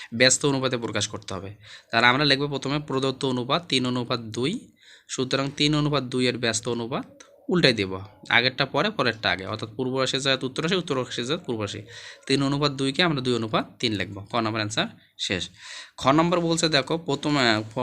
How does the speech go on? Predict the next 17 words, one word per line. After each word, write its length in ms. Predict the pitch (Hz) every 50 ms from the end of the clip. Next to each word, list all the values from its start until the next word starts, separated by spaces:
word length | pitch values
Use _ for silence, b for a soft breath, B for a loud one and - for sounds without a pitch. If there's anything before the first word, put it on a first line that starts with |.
| 127
নম্বরে 300 | 131 143 147 151 151 156
প্রশ্ন 320 | 151 147 143 143 - 156 151
বলছে 280 | 147 147 143 - 151
যে 140 | 143 147 147
প্রথম 400 | 147 147 - 147 147 151 175 170
কম্পিউটারের 440 | 165 170 156 151 156 147 151 147 139
দাম 200 | 135 131 135 135
পঞ্চান্ন 360 | 135 123 120 117 131 131 131
হাজার 180 | 127 123 127 123 -
টাকা 220 | - 117 - 127
দেওয়া 280 | 113 113 117 117 117 110
হলে 180 | 120 139 202 302 - B B B B -
দ্বিতীয় 300 | 120 135 156 165 180 175
কম্পিউটারের 460 | 165 151 135 131 127 123 120 113 107
দাম 200 | 104 101 95 95
কত 200 | 92 - 92 -
হবে? 280 | 98 95 95 95 104 104